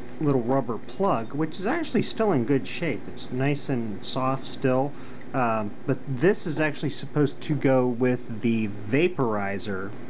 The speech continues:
but that actually mounts on the front of the vacuum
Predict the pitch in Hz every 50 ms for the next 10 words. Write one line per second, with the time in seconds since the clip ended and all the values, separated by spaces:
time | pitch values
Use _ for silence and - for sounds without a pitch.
0 | - - - - - - - - - - - - - - - - - 135 156 143
1 | 131 120 - - - - - - 135 120 151 151 165 160 - 190 170 156 143 -
2 | - - 151 139 143 131 131 139 135 135 135 131 - - - - - 147 139 139
3 | 131 123 117 107 - - - 151 147 143 139 135 - - - 123 107 101 110 104
4 | 107 139 143 147 147 - 101 - 123 113 104 101 101 107 113 120